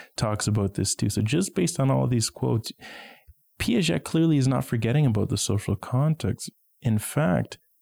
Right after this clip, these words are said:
there is, there's no, uh, cognitive development without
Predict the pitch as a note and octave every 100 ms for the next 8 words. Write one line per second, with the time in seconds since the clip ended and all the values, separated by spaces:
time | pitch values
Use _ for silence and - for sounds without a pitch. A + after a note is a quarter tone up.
0 | - B2 A2+ G#2+ G#2 G2+ - _ - E3+
1 | G#2+ A2+ A2+ B2+ D3+ F3 E3 A2+ - _
2 | - F#2+ F2+ - - A#2 G#2+ G#2 F#2+ F#2+
3 | G#2+ B2+ B2 F#2+ A2 - - A2+ A#2+